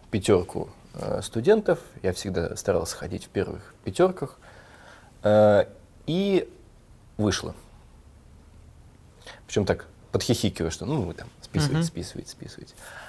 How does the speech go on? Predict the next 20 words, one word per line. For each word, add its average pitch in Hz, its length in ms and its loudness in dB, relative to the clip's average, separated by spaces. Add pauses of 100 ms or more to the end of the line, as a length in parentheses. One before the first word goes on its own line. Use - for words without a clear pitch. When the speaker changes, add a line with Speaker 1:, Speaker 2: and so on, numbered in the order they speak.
(160)
Speaker 1:
А 123 260 12
к - 100 0
тому 147 220 10
времени, 165 360 6
наверное, 120 480 2
это - 80 -10
все-таки - 240 -6
четвертый 101 400 2
курс, 92 300 -8
в 127 60 -2
общем, 123 280 -2
уже 120 460 8
как-то 104 460 2 (400)
я 110 120 4
<laughs> 120 80 2
дошел - 240 0 (120)
до 120 80 -4
такой - 280 4
стадии, - 480 0
когда 107 420 8